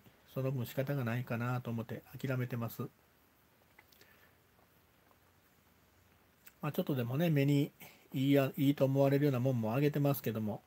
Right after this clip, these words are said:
まあ、ほんと気休めにしかならないし、かといって薬をあげるのも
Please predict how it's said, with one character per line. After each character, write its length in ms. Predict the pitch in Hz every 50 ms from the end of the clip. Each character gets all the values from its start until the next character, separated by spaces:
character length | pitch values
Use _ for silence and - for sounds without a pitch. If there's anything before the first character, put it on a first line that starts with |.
| _ _ _ _ - - - - _ _ _ _ _ -
ま 80 | 143
あ、 80 | 127 117
ほ 160 | - 131 135
ん 60 | 131
と 100 | - 135
気 120 | 127 - 147
休 220 | 139 139 - 143
め 100 | 135 135
に 100 | 131 127
し 60 | -
か 100 | - 117
な 120 | 107 110 117
ら 80 | 123
な 140 | 127 123 113
い 80 | 107 101
し、 240 | - - - - - - - - - - -
か 80 | 156
と 80 | 156 147
い 40 | 135
っ 40 | 131
て 120 | - -
薬 360 | - - - - 185 170 147
を 80 | 135 127
あ 60 | 131
げ 120 | 131 135
る 220 | 135 135 135 160 - - _ - _ -
の 80 | 208 196
も 240 | 180 135 110 -